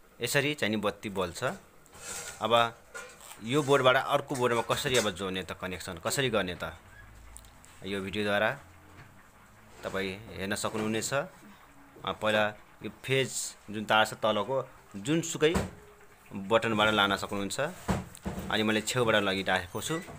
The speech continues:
अ, यसरी कनेक्सन गरिदिनु होला। त्यसपछि फेरि सकेटको कनेक्सन बटनसँग, त्यसपछि न्युटन, यो न्युटन तार फेरि यो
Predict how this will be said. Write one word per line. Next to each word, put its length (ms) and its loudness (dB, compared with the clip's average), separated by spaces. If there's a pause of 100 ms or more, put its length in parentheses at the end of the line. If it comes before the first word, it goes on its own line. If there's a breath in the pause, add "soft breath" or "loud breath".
(320)
अ, 200 4
यसरी 360 2 (180)
कनेक्सन 460 0 (340)
गरिदिनु 460 -2
होला। 200 -6 (1600)
त्यसपछि 540 -4
फेरि 460 2 (600)
सकेटको 640 0 (220)
कनेक्सन 480 -2
बटनसँग, 420 -4 (840)
त्यसपछि 320 -4
न्युटन, 540 0 (2000)
यो 80 -2
न्युटन 320 0
तार 320 4 (240)
फेरि 480 0
यो 340 0